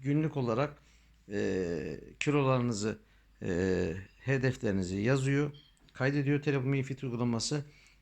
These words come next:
ve nasıl ge-, e, davranmanız gerektiğini, ne kadar adım spor yapmanız gerektiğini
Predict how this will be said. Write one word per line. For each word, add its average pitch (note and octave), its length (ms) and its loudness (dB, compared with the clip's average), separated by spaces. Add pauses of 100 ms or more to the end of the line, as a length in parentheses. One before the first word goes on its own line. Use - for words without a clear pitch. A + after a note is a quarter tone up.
(120)
ve C3+ 120 2
nasıl D3+ 240 2
ge-, C3 520 4
e, G#2+ 40 -2
davranmanız B2 580 4
gerektiğini, A2 460 -2
ne C#3+ 60 0
kadar C3+ 320 -2
adım B2 340 -4
spor - 340 -6
yapmanız B2 440 -2
gerektiğini G#2+ 480 -2